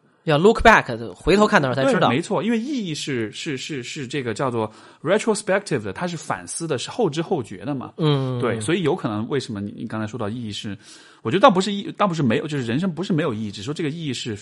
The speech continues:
Speaker 2: future generation，是未来的人，一代的人，他们来帮我们去总结的。我们是，我们只能总结我们上一代人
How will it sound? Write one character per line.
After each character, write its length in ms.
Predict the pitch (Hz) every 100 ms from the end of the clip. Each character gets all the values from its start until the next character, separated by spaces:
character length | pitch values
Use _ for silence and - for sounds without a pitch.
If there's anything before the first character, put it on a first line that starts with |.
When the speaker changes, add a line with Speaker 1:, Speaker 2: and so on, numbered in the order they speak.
| - - _
Speaker 2:
future 320 | - 202 208 165
generation， 480 | 156 135 139 127
是 140 | 98 147
未 180 | 233 185
来 160 | 101
的 80 | 107
人， 240 | 101 98 - _ _ _ - -
一 120 | 127
代 120 | 120 131
的 80 |
人， 140 | 104 110
他 180 | - 202
们 120 | 196
来 80 | 135
帮 260 | 180 220
我 140 | 196 110
们 180 | 104
去 180 | 95 -
总 240 | 98 107 101
结 140 | 101
的。 120 | 98 - _ -
我 120 | 101
们 120 | 120
是， 180 | 180 196
我 140 | 127
们 100 | 117
只 80 | 196
能 140 | 107 139
总 160 | 95
结 100 | 107
我 80 | 120
们 100 | 104
上 260 | - 220 131
一 60 |
代 120 | 110 -
人 140 | 123